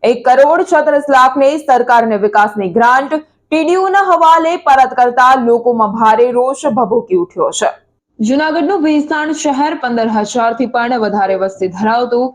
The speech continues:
તાલુકા મથકનું શહેર છે, જેમાં તાલુકા પંચાયત મામલતદાર કચેરી પણ આવેલી છે,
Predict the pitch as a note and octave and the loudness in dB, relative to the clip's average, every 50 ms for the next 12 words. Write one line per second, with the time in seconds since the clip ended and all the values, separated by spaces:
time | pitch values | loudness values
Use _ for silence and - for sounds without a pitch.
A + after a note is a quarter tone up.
0 | _ _ _ _ - C4+ - - C#4 D4 D#4+ D#4+ F#4 D#4+ D#4+ D4+ D4+ D4+ C#4 C#4 | _ _ _ _ -2 -2 0 0 -2 -2 -2 -2 -4 -2 -2 -2 -2 -4 -4 -4
1 | - F#3+ F3+ F3 - F#3 C#3+ - F#3 E3 E3 E3 E3+ - - - - _ _ _ | -4 -6 -6 -6 -6 -6 -6 -4 -4 -6 -6 -6 -6 -4 -6 -6 -6 _ _ _
2 | _ _ _ _ _ - G3 A#3 A#3+ A#3+ A3+ A#3+ A3+ A3 A3 A#3+ B3 C4 C4 C4 | _ _ _ _ _ -6 -4 -2 -2 -2 -2 -2 -2 0 0 0 0 -2 -2 -2
3 | C4+ C4 C4 B3+ B3+ C#4 C4 C4 C4 C4+ D#4 D4 C#4 B3+ A#3+ A3+ A3+ A3+ G#3 F#3+ | -2 -4 -4 -4 -2 -2 0 0 0 0 0 -2 0 0 0 0 0 0 0 0
4 | G3 G3+ G3+ G3+ G3+ G3+ G3+ - B3 A#3 B3 A#3 B3 C4 B3+ B3+ B3 B3 B3+ B3 | -2 -2 -2 -4 -4 -6 -2 -2 -2 -2 -2 -2 -4 -4 -2 -2 -2 -2 -2 -2
5 | G#3+ E3+ D#3+ E3 E3+ - - - | -2 -2 -4 -6 -6 -8 -12 -12